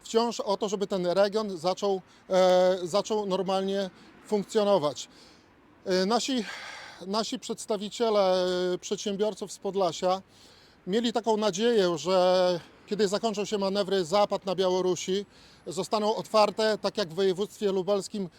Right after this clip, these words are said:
g-, przejścia graniczne. Niestety tak się nie stało. Nie stało to się i jesteśmy po prostu jako Konfederacja, jako przedsiębiorcy, bo też są tutaj przedsiębiorcy, zdegustowani tą całą sytuacją. Dzisiaj przedsiębiorcy na Podlasiu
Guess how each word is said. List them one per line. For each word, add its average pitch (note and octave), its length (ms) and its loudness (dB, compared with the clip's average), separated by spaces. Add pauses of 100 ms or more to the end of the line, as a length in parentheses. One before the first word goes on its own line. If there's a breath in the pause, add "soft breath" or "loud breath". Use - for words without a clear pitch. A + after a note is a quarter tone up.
(140)
g-, F#3 520 0
przejścia G#3+ 420 -2
graniczne. G3 420 -4
Niestety G#3 560 -4 (380 soft breath)
tak G#3 240 2
się G#3 200 -2
nie G3 140 -2
stało. D3 520 2
Nie F3 160 -8
stało G#3+ 380 0
to G#3+ 140 -6
się G#3 300 -2 (360 loud breath)
i G#3 300 -2
jesteśmy G#3 500 -2
po G3 120 -4
prostu G3+ 300 -2
jako G3+ 300 2
Konfederacja, G#3+ 680 2
jako F#3+ 200 4
przedsiębiorcy, G#3+ 760 0
bo F3 100 -4
też G#3+ 180 -4
są G#3 200 -4
tutaj G#3 220 -6
przedsiębiorcy, G3+ 680 -6
zdegustowani A3 760 -4
tą G3 120 -6
całą G#3+ 280 -2
sytuacją. F#3+ 640 -2 (580 loud breath)
Dzisiaj A3 280 2
przedsiębiorcy A3 640 -2
na G#3+ 120 0
Podlasiu G#3+ 580 2